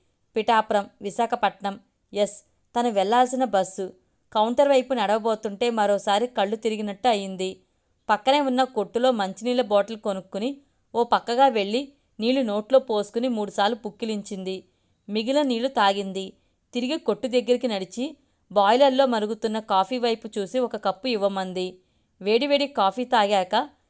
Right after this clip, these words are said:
ఎంతో బలం వచ్చినట్టు అనిపించింది. పర్సు తెరిచి డబ్బులిచ్చి కౌంటర్ వైపు నడిచింది.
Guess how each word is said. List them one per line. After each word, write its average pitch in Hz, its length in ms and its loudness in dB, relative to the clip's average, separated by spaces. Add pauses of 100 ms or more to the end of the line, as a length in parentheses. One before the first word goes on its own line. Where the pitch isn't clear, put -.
(120)
ఎంతో 214 300 2
బలం 214 300 4
వచ్చినట్టు 214 460 -2
అనిపించింది. 190 840 -4 (440)
పర్సు 208 260 2
తెరిచి 247 360 2
డబ్బులిచ్చి 214 580 -2
కౌంటర్ 220 400 -2
వైపు 208 240 0
నడిచింది. 190 640 -8